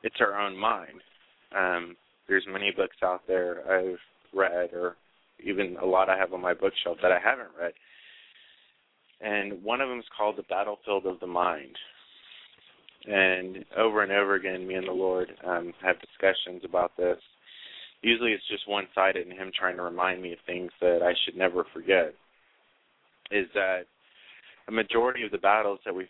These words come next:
fight in this Christian walk aren't based on our circumstances. They're not even based on our actions. They're based on the thoughts that we think. He said, "My thoughts,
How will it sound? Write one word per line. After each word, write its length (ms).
fight 340
in 120
this 120
Christian 400
walk 360
aren't 320
based 360
on 360
our 180
circumstances. 920
They're 80
not 220
even 260
based 300
on 140
our 200
actions. 500
They're 120
based 400
on 480
the 160
thoughts 260
that 120
we 160
think. 260
He 160
said, 280
"My 240
thoughts, 320